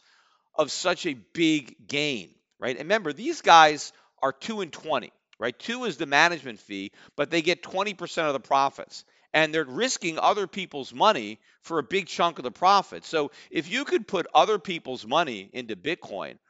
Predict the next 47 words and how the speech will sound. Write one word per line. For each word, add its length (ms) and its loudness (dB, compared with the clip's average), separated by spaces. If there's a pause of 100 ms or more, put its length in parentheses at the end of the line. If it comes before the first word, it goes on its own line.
right? 160 2
I 60 0
mean, 100 -8
that's 260 8
basically 460 -2
the 80 -6
best 300 -2
money 160 0
to 80 -4
put 200 -4
into 160 -4
Bitcoin 460 -8
is 100 -10
somebody 320 -6
else's 360 -4
money. 260 -18 (420)
If 200 -6
you 120 -4
can 160 -6
get 220 0
twenty 280 -2
percent 340 -4
of 80 -6
the 100 -2
ups, 460 2 (320)
but 120 4
hey, 300 6 (220)
it's 160 -8
not 180 8
your 160 2
money, 300 -2
so 140 -6
it 200 -6
doesn't 240 -2
matter 240 6
if 80 -8
it 80 -14
goes 220 -6
down. 400 2 (200)
So 140 -2
I 80 8
can 160 -4
see 220 -8
why 260 6
some 380 -8
real 440 0
risk-seeking 1600 -8